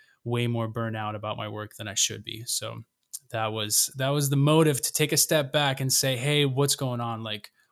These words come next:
what am I doing wrong? Well, what elements can I introduce into my workflow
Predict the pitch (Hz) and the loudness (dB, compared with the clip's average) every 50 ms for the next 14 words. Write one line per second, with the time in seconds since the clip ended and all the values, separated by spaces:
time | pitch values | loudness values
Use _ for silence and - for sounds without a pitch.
0 | _ - 131 131 143 147 139 131 135 131 127 123 123 123 123 123 123 120 120 117 | _ -6 -4 0 0 0 2 2 2 2 2 0 0 0 0 0 0 -2 -4 -6
1 | _ _ _ _ _ _ - 117 113 113 113 107 117 123 117 113 120 123 131 135 | _ _ _ _ _ _ -8 -6 -4 -4 -4 -6 -6 -10 -10 -8 -4 -2 0 0
2 | 135 - - - - - - 143 135 135 135 131 127 127 127 127 - - - 131 | 0 -2 0 -2 -2 -2 -2 -2 0 0 2 0 0 0 2 0 0 0 0 -4
3 | 123 123 120 117 117 120 120 - - 123 113 113 123 123 127 120 - - 131 117 | -2 -2 -2 -4 -4 -4 -4 -4 -4 -6 -4 -6 -4 -4 0 0 0 0 0 -2
4 | - 127 120 117 113 117 117 123 - - - 143 131 127 131 127 | -6 -6 -6 -6 -6 -6 -6 -8 -8 -8 -4 -2 0 0 0 -2